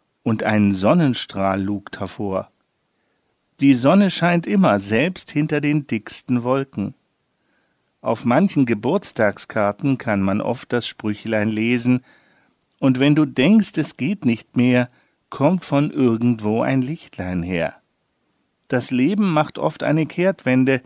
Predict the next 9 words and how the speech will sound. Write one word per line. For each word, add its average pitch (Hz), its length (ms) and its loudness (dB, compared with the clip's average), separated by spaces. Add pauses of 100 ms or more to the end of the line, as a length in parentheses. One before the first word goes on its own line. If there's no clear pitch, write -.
(300)
wenn 120 180 2
man 123 160 4
es - 220 -4
nicht 127 260 0
erwartet. 127 720 -4 (1080)
Auch 117 260 0
Paulus 147 560 2
und 110 160 -2
Petrus 135 640 -2